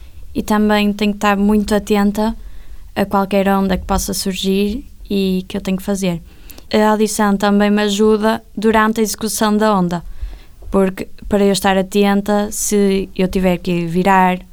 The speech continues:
a prancha, se eu tiver que fazer alguma coisa, tenho que estar muito atenta ao som da onda.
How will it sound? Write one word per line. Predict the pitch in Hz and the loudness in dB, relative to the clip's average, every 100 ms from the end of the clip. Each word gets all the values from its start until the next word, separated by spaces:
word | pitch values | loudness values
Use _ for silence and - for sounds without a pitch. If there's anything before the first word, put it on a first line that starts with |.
| - - - | -20 -16 -8
a | 175 | -6
prancha, | - 180 175 170 - 180 - - - - - | -2 0 0 -2 -2 -6 -8 -20 -20 -18 -10
se | - | -4
eu | |
tiver | 190 190 190 | -2 0 -2
que | 190 | -2
fazer | 202 190 | -2 2
alguma | 190 190 | 2 0
coisa, | 190 196 190 196 | 0 -2 -2 -4
tenho | 196 196 | -6 -4
que | |
estar | 190 190 | -2 0
muito | 196 196 | 0 0
atenta | 196 196 190 208 214 | -2 -2 -2 -4 -2
ao | 196 | -2
som | 190 - 190 | -2 -2 0
da | 202 | 2
onda. | 185 175 | 2 0